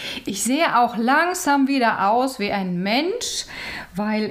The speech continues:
ich war beim Friseur und sie hat meine Haare so <laughs> drapiert, dass man die Narben nicht sieht. Ich habe vorne und hinten eine Narbe.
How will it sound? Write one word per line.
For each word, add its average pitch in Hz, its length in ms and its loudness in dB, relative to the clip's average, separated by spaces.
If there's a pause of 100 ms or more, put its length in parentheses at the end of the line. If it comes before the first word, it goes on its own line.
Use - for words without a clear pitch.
ich 196 360 -6
war 185 240 0
beim 180 260 -4
Friseur 302 880 0
und 220 140 0
sie 208 180 -6
hat 202 240 -6
meine 190 400 -4
Haare 262 400 0
so 269 540 0 (240)
<laughs> - 220 -6
drapiert, 285 760 -2
dass 226 220 -2
man 214 160 -2
die 180 160 -4
Narben 196 500 -2
nicht 294 180 -4
sieht. 285 220 -4
Ich 190 160 -6
habe 185 160 -6
vorne 233 460 0
und 196 240 -4
hinten 302 520 -2
eine 302 140 0
Narbe. 294 540 -2